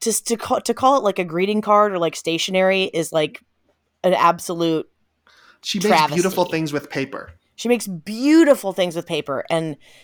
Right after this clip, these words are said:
Speaker 1: did it and went out and did her own thing and, and worked for herself. And through that,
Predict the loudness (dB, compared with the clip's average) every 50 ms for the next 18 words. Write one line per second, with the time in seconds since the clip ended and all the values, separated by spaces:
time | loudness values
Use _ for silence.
0 | _ _ -2 0 2 4 6 4 4 2 -4 -6 -4 0 2 2 4 6 6 4
1 | 4 2 0 -4 -2 0 0 2 2 2 2 2 2 2 2 2 2 2 2 0
2 | -2 -4 -4 -4 -6 -6 -6 -4 -4 -4 -4 -4 -6 -8 -8 -10 -10 -4 -2 -2
3 | -2 -2 -4 -4 -4 -4 -4 -4 -6 -6 -4 -4 -2 0 4 4 6 4 4 0
4 | -6 -20 -20 _ _ _ _ _ _ -6 -6 -6 -6 -8 -6 0 2 4 4 4
5 | 4 4 2 2 2 0 0